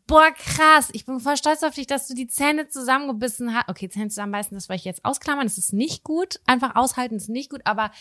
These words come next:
dass du den kreativen Prozess weiterhin am Leben gelassen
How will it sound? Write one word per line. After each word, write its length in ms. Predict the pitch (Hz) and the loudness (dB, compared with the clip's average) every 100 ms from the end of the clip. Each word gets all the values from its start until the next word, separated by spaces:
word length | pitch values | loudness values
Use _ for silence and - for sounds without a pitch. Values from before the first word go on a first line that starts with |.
| - - - | -20 -20 -2
dass 300 | 233 240 - | 2 2 -2
du 120 | 254 | -4
den 200 | 233 233 | -4 -4
kreativen 500 | 208 240 233 226 208 | -2 -2 -2 -4 -8
Prozess 540 | 196 196 - 233 233 - | -10 -6 0 2 2 2
weiterhin 640 | 226 233 208 202 208 208 - - | 0 0 -4 -6 -6 -8 -14 -2
am 160 | 226 | 2
Leben 420 | 254 320 302 302 294 _ - | 4 2 0 -6 -10 _ -4
gelassen 680 | 262 262 269 - 277 277 | 4 4 4 2 -6 -10